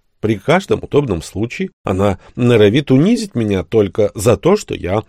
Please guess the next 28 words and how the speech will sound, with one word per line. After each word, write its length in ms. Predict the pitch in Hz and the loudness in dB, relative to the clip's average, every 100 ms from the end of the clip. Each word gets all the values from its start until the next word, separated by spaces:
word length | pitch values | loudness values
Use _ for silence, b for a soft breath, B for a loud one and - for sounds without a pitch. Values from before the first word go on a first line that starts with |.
| _ | _
могу 420 | 117 110 123 104 - | -4 0 0 0 -2
драть 340 | 127 120 95 | 0 2 0
глотку 380 | 92 104 101 - | 0 0 0 -2
как 220 | - 101 | -4 -4
угодно, 460 | 123 175 214 110 82 - | -2 0 0 0 -4 -4
но 240 | - 110 | -2 0
только 300 | 104 139 135 | 2 2 2
не 160 | 110 107 | -2 -2
по 100 | 107 | 0
ее 340 | 107 98 131 | -2 2 2
идиотским 600 | 151 90 87 87 - 92 | 0 -2 -4 -6 -8 -6
нотам. 320 | 76 - - - _ _ _ _ _ _ | -8 -14 -20 -20 _ _ _ _ _ _
Землеведение 1080 | - 73 80 85 85 90 90 90 90 87 87 - _ | -16 -6 -4 -2 0 0 0 -2 -2 -4 -6 -10 _
хуже 540 | - - 120 117 90 87 | -18 -2 0 2 0 2
ровно 360 | 98 90 92 | 2 2 -2
вдвое, 520 | 80 85 101 101 - - - | -4 -2 2 2 0 -10 -12
потому 320 | 90 87 82 | -8 -6 -6
что 160 | - 87 | -6 -8
учебных 480 | 85 95 90 85 85 | -6 -6 -6 -6 -10
часов 480 | 85 82 147 160 | -12 -6 -4 -4
по 80 | - | -2
этому 300 | 90 82 80 | -4 -4 -12
предмету 440 | - 85 85 80 82 | -10 -10 -8 -10 -8
вдвое 380 | 87 95 123 | -4 2 2
больше, 400 | 117 95 80 - | 2 0 0 -6
чем 220 | - 85 78 | -10 -10 -8
по 100 | 78 | -10
музыке. 380 | 76 76 - | -12 -16 -20